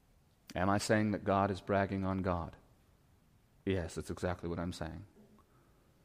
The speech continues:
And people have great difficulty with this, and if you encounter this in the world, here's a great lesson for you, 'cause you will encounter an objection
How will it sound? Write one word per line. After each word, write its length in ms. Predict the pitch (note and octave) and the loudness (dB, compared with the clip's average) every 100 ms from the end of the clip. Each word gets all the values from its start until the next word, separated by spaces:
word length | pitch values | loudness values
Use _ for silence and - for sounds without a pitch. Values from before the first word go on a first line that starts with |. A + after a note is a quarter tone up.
| _ _ _ _ _ _ - | _ _ _ _ _ _ -4
And 60 | A2 | 2
people 200 | G#2+ A2+ | 6 6
have 120 | G2 | 6
great 220 | G#2 A2 | 4 2
difficulty 540 | G#2 G2+ G#2+ G2+ F2+ | 0 0 0 0 0
with 240 | F#2+ F#2+ - | -2 -4 -2
this, 280 | F#2+ F2+ F#2+ | -2 -2 -2
and 100 | F#2 | -2
if 100 | G#2+ | 0
you 140 | G#2 | 0
encounter 580 | F#2+ - A#2 C#3+ - G2+ | 0 0 0 0 -2 -2
this 240 | G2+ F#2 | -2 -2
in 60 | F#2+ | -4
the 80 | F2+ | -2
world, 420 | G2 G#2 F#2+ - - - - - - - - _ | 0 0 0 -6 -16 -20 -20 -20 -20 -20 -20 _
here's 320 | C3+ A2 A2+ G#2+ | 2 6 6 4
a 40 | |
great 260 | G#2 G2+ F#2 | 2 2 4
lesson 480 | G2+ G2 - F#2 | 4 4 2 -2
for 300 | F#2 G#2 G2 | 0 0 0
you, 200 | F#2 G2 | -2 -6
'cause 220 | - A2 G2+ | -2 0 2
you 100 | G#2+ | 4
will 180 | G#2+ | 4
encounter 600 | F2+ F#2+ G#2 F#2+ F#2+ F#2+ | 2 -2 0 0 0 -2
an 100 | G2 | -2
objection 880 | F#2+ F#2+ G#2+ G2+ G2 - G2 G#2 G#2 | -4 0 6 6 6 0 -4 -4 -6